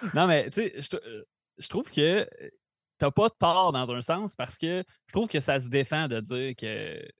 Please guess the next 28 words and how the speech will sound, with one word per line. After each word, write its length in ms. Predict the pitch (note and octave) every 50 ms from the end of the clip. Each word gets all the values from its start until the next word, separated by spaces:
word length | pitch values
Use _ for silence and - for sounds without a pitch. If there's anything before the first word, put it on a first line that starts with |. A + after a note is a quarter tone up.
| _ _ _ _ -
Cale 200 | - B2+ B2+ A#2+
Makar 400 | A#2+ B2 A#2+ - B2+ C3 C3+ B2+
mérite 320 | B2 A#2 A2+ A#2 B2 -
le, 280 | A#2+ A#2+ A2+ A2 A2 A2
le 140 | A2+ A2 A2
Norris 500 | A2+ A2 G#2+ G#2+ G#2+ A#2+ E3+ G3+ - - -
parce 220 | B2 C3 C3 -
que 280 | - D3+ D#3+ E3+ F3 E3+ - _ _ _ _ _ _ _ _ _ _ _
c'est 300 | - - - - D3+ D3
vrai 260 | C#3+ D3+ D#3+ F#3+ F#3+
que 320 | F3 - C#3 B2+ C3 C3+ C3
Cale 260 | - - C#3 C#3 C3+
Makar, 580 | C3 B2 A2+ - - C3+ C#3 C#3+ C#3+ C#3 C3 - - _ _ _ _ _ _ _ _ _ _ _ _ _ _ _ _ _ _ _
à 140 | - A#2+ B2
mon 240 | C#3+ D3 D3+ E3 D#3+
avis, 400 | C#3+ C#3 C3+ B2 C#3 E3 F3 D3+
est 60 | C3+
le 60 | B2+
meilleur 400 | C3 C3 C3 C3+ C#3 C#3 D3 C#3+
défenseur 480 | C3+ B2+ A#2+ - B2 A#2+ - D3 C#3 C3+
de 40 | B2+
la 120 | A#2 A2+
Ligue 180 | A#2 A#2+ B2+ B2
nationale, 460 | A#2+ A2+ - A2+ A#2 B2 C#3 D3+ C#3
même 280 | C3 A#2+ B2+ C3+ D3 C3+
s'il 260 | - - - B2 A2
a 60 | A2+
pas, 360 | - - C#3 C3 C3 C3+ C3+